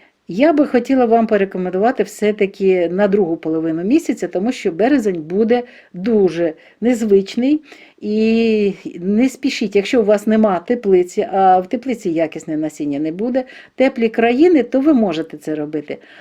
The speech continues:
Е, інші, будь ласка, не спішіть. Навіть в теплих країнах я би вас попросила цього не робити, тому що у нас будуть дуже цікаві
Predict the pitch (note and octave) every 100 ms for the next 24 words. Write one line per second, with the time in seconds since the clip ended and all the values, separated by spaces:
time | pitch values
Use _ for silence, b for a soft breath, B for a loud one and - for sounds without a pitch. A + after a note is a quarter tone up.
0 | B B F3+ F3 E3+ E3 D#3+ - C4 E4+
1 | - G3 F3 F3 G#3 - E3+ E3 A#3 A#3+
2 | F#3+ - C#3+ B2+ F3+ B3+ A#3 F3 - D#3
3 | D#3 - D#3+ G#3+ F3 C3+ D#3+ E3 E3 -
4 | C#3+ D3+ D#3 D#3 - A#2+ F#3 F3 A3+ G#3
5 | F3 - - F#3 F3 F3 F#3+ A#3 E4+ F3
6 | - B B B G3 A3+ A#3+ - F3 -
7 | D#3+ F#3 A#3+ B3 E3+ E3 G3 E3 D#3+ D#3+
8 | D#3+ D#3 F3 E3 D#3